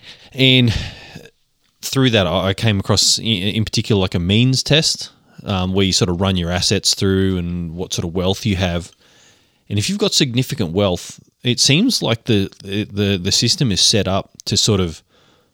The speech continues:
decentralize wealth from that point. Like, so, I don't know, maybe as if families can't amass a generation on generation sort of thing, it's like they make it so expensive that, like, you've gotta sell your house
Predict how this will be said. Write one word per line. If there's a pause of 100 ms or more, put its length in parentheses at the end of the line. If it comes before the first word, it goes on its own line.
(320)
decentralize
wealth
from (840)
that
point.
Like,
so,
I
don't
know,
maybe
as
if (440)
families
can't (100)
amass (220)
a
generation
on
generation
sort
of
thing,
it's
like (760)
they
make
it
so
expensive (460)
that,
like,
you've
gotta
sell
your
house